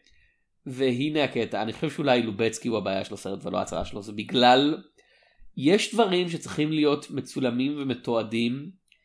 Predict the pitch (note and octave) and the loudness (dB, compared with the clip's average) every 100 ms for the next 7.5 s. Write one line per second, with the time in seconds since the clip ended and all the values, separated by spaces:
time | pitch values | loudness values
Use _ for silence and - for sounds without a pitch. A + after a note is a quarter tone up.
0 | _ _ _ B2 A#2+ B2 B2+ B2+ C3 - | _ _ _ -4 -2 2 0 2 -4 -4
1 | - - G2 - _ _ - _ _ _ | -10 -10 -12 -12 _ _ -20 _ _ _
2 | _ _ _ _ _ _ _ A2+ A2+ C#3+ | _ _ _ _ _ _ _ -6 -2 2
3 | D3+ C#3+ A#2+ - G2 G#2 G#2+ A2 G#2+ G#2 | 2 2 -2 0 -2 -2 -4 -6 -4 -6
4 | G#2 G#2+ G#2+ G2 A#2 G#2 G#2 G2 G2 G2+ | -6 -6 -6 -4 -6 -4 -4 -4 -6 -8
5 | - - - _ _ _ C#3 A#2+ A2+ C3 | -14 -20 -20 _ _ _ -12 -8 0 2
6 | C3 B2 C3 D3+ G3+ G#3 D#3+ C#3+ B2+ C3 | 4 4 4 6 4 4 4 4 4 4
7 | D3+ E3 D3 C#3 | 4 4 4 4